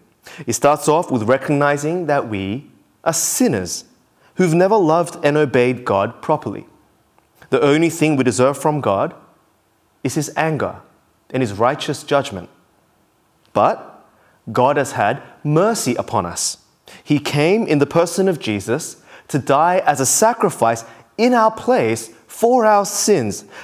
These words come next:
Jesus paid the full price for our sin. Then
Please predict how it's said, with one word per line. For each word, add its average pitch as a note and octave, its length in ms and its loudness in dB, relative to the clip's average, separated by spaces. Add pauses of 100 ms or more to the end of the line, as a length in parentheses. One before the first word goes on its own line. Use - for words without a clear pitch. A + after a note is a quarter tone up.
Jesus G#3+ 380 2
paid D#3+ 280 0
the B2 80 2
full G3+ 280 -2
price A#2+ 420 0
for G#3+ 400 0
our F3 180 0
sin. G#2 420 -4 (260)
Then C3+ 520 -2